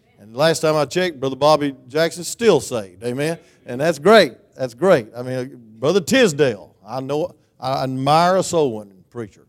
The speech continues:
I admire him. I didn't know him, but I just admire him, 'cause he won my brother to the Lord on a Sunday afternoon when most people like to nap.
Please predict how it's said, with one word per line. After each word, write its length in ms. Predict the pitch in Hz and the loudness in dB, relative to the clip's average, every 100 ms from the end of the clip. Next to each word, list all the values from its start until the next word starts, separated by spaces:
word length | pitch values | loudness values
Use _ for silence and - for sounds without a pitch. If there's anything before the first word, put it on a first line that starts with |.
| _ | _
I 100 | 104 | -20
admire 400 | 113 120 127 98 | -14 -8 -8 -8
him. 120 | 82 _ _ _ _ - | -18 _ _ _ _ -18
I 80 | |
didn't 220 | 120 127 127 | -12 -8 0
know 240 | 143 170 | 2 2
him, 180 | 180 156 | -2 -8
but 140 | 110 | -12
I 60 | 117 | -12
just 200 | 127 135 | -10 -14
admire 400 | 135 147 120 78 | -6 -4 -4 -8
him, 140 | 76 _ _ _ _ | _ _ _ _ _
'cause 120 | 98 | -14
he 120 | 123 | -10
won 260 | 123 131 131 | -6 -4 -2
my 140 | 135 | -2
brother 360 | 127 135 139 131 | 0 0 0 -4
to 100 | 127 | -6
the 40 | 139 | -8
Lord 380 | 131 110 82 78 _ _ _ _ _ _ | -8 -10 -12 _ _ _ _ _ _ _
on 140 | - | -20
a 40 | _ | _
Sunday 360 | - 131 131 | -8 -4 -2
afternoon 580 | 135 135 131 127 110 101 _ _ _ _ _ _ _ _ | -2 -4 -10 -12 -12 -18 _ _ _ _ _ _ _ _
when 160 | - 101 | -20 -6
most 260 | 123 123 - | -4 -4 -6
people 260 | 113 104 | -12 -10
like 240 | 110 113 - | -12 -12 -14
to 80 | |
nap. 320 | 113 113 80 | -20 -20 -20